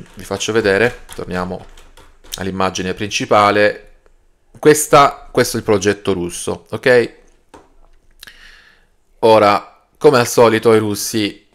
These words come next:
scopiazzano bellamente e infatti il drone da cui hanno preso spunto per realizzare la loro versione era l'X quarantasette B, sviluppato per la Marina.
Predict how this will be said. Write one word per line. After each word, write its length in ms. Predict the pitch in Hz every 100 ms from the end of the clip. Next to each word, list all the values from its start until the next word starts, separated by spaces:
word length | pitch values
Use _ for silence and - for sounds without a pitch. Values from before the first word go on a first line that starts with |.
| _
scopiazzano 880 | - 107 110 101 - 107 101 101 101
bellamente 840 | 101 98 95 92 92 - 101 101
e 100 | 147
infatti 800 | 135 - 101 - - 104 95 - _ _
il 160 | 104 104
drone 540 | 127 139 107 98 - _ _ _
da 180 | 98
cui 420 | 98 120 110 95 -
hanno 240 | 95 98
preso 260 | 98 107 135
spunto 720 | 135 - 113 107 101 113 107
per 160 | 101 98
realizzare 520 | 95 98 95 104 95
la 120 | 95
loro 220 | 101 104
versione 680 | 101 113 - 110 95 98 98 - - - - -
era 540 | 104 101 104 101 98 - -
l'X 500 | 107 101 - 107 104 _ -
quarantasette 1120 | - 104 101 - 101 101 95 - - 101 98 - -
B, 340 | 90 101 98 -
sviluppato 800 | - 117 104 - 92 90 95 - -
per 240 | 98 98
la 80 | 95
Marina. 480 | 98 98 98 95